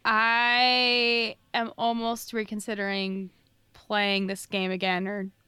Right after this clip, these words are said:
like, wanting to in my spare time, which I don't really have a lot of spare time anymore, which I probably will soon 'cause school's ending,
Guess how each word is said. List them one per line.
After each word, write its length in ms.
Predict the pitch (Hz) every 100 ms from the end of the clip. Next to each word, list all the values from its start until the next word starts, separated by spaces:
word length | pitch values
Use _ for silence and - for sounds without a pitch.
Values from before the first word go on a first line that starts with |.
| _ _
like, 320 | 196 185 - _ _ _ _ -
wanting 400 | 196 202 196 196
to 120 | 196 202
in 200 | 190 190
my 140 | 196
spare 380 | - - 196 190
time, 540 | - 202 190 185 196 - _ _ _ _ _ _ -
which 260 | - 240
I 80 | 262
don't 140 | 349 480
really 160 | 494
have 80 | 466
a 40 |
lot 100 | 370
of 60 | 359
spare 200 | - 320
time 260 | - 247 269
anymore, 420 | 202 180 190 190
which 180 | 208 247
I 40 |
probably 280 | 247 285 302
will 100 | 247
soon 340 | - 226 226
'cause 160 | 208 196
school's 400 | - 220 208 214
ending, 340 | 202 190 190